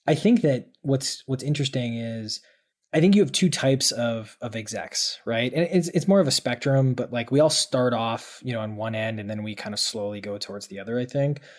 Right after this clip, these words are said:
And that's, like, the person who's, like, the really quick, they, they almost took,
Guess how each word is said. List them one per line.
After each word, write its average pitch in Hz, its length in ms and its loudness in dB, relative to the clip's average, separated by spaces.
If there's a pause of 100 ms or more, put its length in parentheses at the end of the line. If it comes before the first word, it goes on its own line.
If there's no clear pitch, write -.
(320)
And 143 140 2
that's, 160 200 2
like, 151 160 2
the - 60 0
person 135 480 0
who's, 117 240 -4
like, 107 300 -6 (220)
the 123 100 -2
really 151 340 4
quick, - 680 -2
they, 123 180 -2
they 123 160 -4
almost 143 380 2
took, - 500 -4